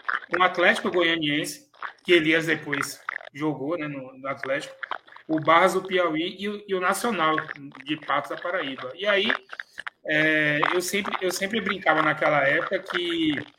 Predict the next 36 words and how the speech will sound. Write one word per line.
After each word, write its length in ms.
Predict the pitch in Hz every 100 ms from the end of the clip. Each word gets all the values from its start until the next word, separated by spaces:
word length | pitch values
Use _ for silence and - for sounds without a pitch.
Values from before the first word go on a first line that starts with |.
| - - - - -
é, 320 | 143 143 143 165
Nonato 600 | 185 180 170 202 - 180
era 360 | 180 180 180
o 80 | 170
artilheiro 440 | 185 185 175 170
da 120 | 160 156
Fonte 280 | 165 160
Nova 460 | 165 147 165 185 220
e 80 | 190
Moré 640 | 196 196 156 170 202 170
era 160 | 175 190
o 100 | 185
artilheiro 500 | 190 196 165 180 202
dos 300 | 202 208 - 156
jogos 260 | 175 190
fora 180 | 202 208
de 80 | 220
casa. 340 | 147 147 147 - - - - - - - - -
Era 480 | - 147 156 147 143 156
os 160 | 156
caras 260 | - 175 175
que, 420 | 185 175 151 151 - - - - -
né, 180 | 151 147
que 120 | 170
decidiam 640 | - 202 202 208 143 170 180
ali 180 | 156 156
pro 160 | -
Bahia. 560 | - 156 139 139 196 - - - - 151 -
E, 60 | 180
obviamente, 520 | 160 160 160 160 180
a 60 | 196
gente 180 | 175 -
tinha 140 | 170
Elias, 500 | 240 175 170 143 127
tinha 240 | - 156
Avni, 540 | 151 147 139 147 143